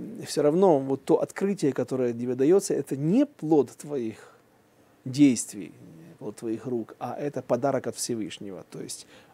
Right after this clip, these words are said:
он дар-, даровал тебе открытие за то, что ты утруждался. Но это не вот является исключительно твоим достижением. Так вот, соответственно,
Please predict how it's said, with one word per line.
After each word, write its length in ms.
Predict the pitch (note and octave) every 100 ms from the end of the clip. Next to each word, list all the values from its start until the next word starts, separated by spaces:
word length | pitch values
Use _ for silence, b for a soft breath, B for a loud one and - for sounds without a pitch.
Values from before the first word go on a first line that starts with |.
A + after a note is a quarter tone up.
| -
он 340 | G3 G3+ D3
дар-, 300 | C#3 F#3+ F#3
даровал 480 | D3+ E3+ E3 F3+ C#3+
тебе 240 | C3 C3 B2+
открытие 760 | - B3 D4+ A#3 F3+ F3 D3
за 160 | B2 C#3
то, 300 | - C4+ D4+
что 220 | - E3+
ты 260 | - G#3+
утруждался. 720 | F#3 F3 E3 D3 C#3 E2+ - - _
Но 340 | - A#2 C#3 -
это 220 | A3+ A3+
не 240 | E3+ F#3
вот 160 | F#3+ F3
является 480 | D#3 D3+ D3+ B2 D3 - B -
исключительно 560 | - - C3 E3 D#3
твоим 420 | B2+ - C#3+ D#3+ C#3
достижением. 720 | C3 - C3 C3 G#2 C#2+ - - _ B B B B B
Так 160 | D3 -
вот, 160 | A#2+ A2+
соответственно, 840 | - G2+ G3+ G#3+ - B2 A2+ G2+